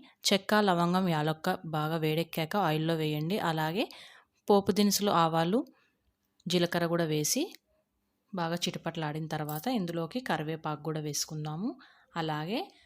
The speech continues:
పచ్చిమిర్చి చీలికలు ఒక ఐదారు వేసుకుందాము. అవి బాగా కాస్త మగ్గిన తర్వాత ఇందులోకి ఒక టేబుల్ స్పూన్ అల్లం వెల్లుల్లి పేస్ట్ కూడా వేసుకొని కాస్త పచ్చివాసన పోయే వరకు అలా వేపుకుందాము.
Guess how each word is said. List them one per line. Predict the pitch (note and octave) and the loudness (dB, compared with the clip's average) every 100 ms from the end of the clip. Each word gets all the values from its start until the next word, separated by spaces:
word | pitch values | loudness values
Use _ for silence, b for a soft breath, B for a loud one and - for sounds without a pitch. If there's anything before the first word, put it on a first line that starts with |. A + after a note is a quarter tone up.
| b b _ _ _ _ _ _ - | b b _ _ _ _ _ _ -8
పచ్చిమిర్చి | F3 - G#3+ - | -4 -2 0 0
చీలికలు | - F#3+ F3+ F#3 | 2 0 0 -2
ఒక | F3 | 0
ఐదారు | D#3 D3+ D#3 D3+ | 0 0 0 0
వేసుకుందాము. | D3+ D3+ - D#3 D3 E3 D4 - b b b _ | -2 -2 -2 -4 -4 -6 -6 -10 b b b _
అవి | F#3 D#3+ | -6 -2
బాగా | D#3 D3+ E3+ F3 | -2 0 -4 -10
కాస్త | - D#3+ D#3 E3 | -10 -8 -6 -4
మగ్గిన | D3+ C#3 E3+ E3+ | -4 -4 -6 -4
తర్వాత | D3 C#3+ D3 - B3+ F4 A3+ | -6 -8 -10 -6 -6 -6 -4
ఇందులోకి | F#3 D#3+ E3 D#3+ C#4+ - | -4 -2 -4 -4 -6 -2
ఒక | F3+ | 0
టేబుల్ | G3+ G3 F3+ F#3 | 6 6 6 6
స్పూన్ | - A#3 A#3 | 6 6 6
అల్లం | E3+ E3 E3+ | 6 6 6
వెల్లుల్లి | E3 D#3+ E3 D#3+ | 6 4 2 2
పేస్ట్ | E3 D#3 - | 2 2 2
కూడా | E3 E3 | 0 0
వేసుకొని | D#3 D3 - E3 G3 D#4+ B B B B | 2 2 0 2 0 0 B B B B
కాస్త | - F3 F3+ F#3 | 6 6 8 4
పచ్చివాసన | E3+ D#3+ E3+ E3+ E3 E3 | 2 2 2 4 2 0
పోయే | D#3 D3+ | 0 0
వరకు | D3+ D3+ G3+ | 0 -2 0
అలా | F3 D#3+ D#3 | 2 2 2
వేపుకుందాము. | D#3 - E3+ D3+ C#3+ F#3+ | 0 -2 -4 -4 -2 -2